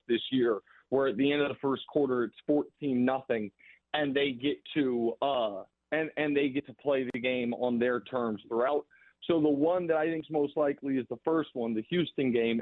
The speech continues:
and that really would put a totally different tenor on the Bills-Chiefs matchup the next day, because the winner of that game will know, if Houston wins, obviously, on Saturday, that they get to host the A F C Championship game.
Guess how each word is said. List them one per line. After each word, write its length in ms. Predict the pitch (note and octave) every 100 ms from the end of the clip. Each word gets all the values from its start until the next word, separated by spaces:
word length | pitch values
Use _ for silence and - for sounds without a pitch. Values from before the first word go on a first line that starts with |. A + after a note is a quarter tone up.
| -
and 180 | B2 B2+
that 180 | D3+ C3+
really 460 | C3 D3 F3+ F3+ D#3+
would 320 | F#3+ D#3 C3+ - _ _ _ -
put 120 | E3+
a 100 | C#3 - -
totally 460 | E3 E3 F3+ F3+ E3+
different 420 | E3+ E3 F3 - -
tenor 400 | G3 F#3 C3+ A#2 - _ _ _
on 180 | - D#3
the 80 | C#3+
Bills-Chiefs 800 | C3 D#3 D#3 - - G#3+ E3 D#3+
matchup 420 | D3 C#3 - C#3+ -
the 60 |
next 240 | C#3 C3+ C3+ -
day, 140 | F#3+
because 280 | B2 B2+ B2+ -
the 180 | B2+ A2+ - - _
winner 420 | C3+ D#3 F#3 F#3 F3+
of 140 | C#3+
that 280 | E3 D#3 C#3
game 320 | F3+ E3 D#3
will 200 | D3 D3
know, 520 | D3+ G#3 F3+ B2 B2 -
if 120 | C#3 -
Houston 440 | F3 - C#3 C3
wins, 240 | F3+ G3 C#3+
obviously, 520 | D3+ C3 C#3 C3+ C#3+
on 140 | B2 B2 -
Saturday, 540 | G#3 G3 D3+ C3 A#2 A2+ _ _ _ -
that 180 | D3+ C3+
they 160 | D#3
get 180 | D3 D#3
to 80 | C#3+
host 320 | C3+ D3+ C3 C3+
the 100 | C3
A 200 | B2 A#2
F 60 | A2+ G#2+
C 80 | G#2
Championship 540 | B2+ A#2 A2 G2+ - - -
game. 540 | - - _ -